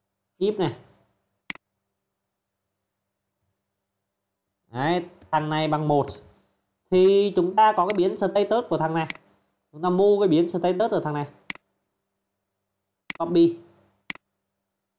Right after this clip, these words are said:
Thằng này là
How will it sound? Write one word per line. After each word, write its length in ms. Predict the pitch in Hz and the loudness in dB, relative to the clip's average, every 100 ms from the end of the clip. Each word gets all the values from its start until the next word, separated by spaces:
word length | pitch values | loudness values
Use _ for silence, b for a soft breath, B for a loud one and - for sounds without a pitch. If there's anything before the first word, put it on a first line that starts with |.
| _ _ _ _ _ _ _ _ _ _ _ _ _ _ _ _ _ _ _ _ _ _ | _ _ _ _ _ _ _ _ _ _ _ _ _ _ _ _ _ _ _ _ _ _
Thằng 100 | 139 | -6
này 280 | 139 139 143 | -4 -2 -2
là 380 | 135 139 147 | -2 -2 -4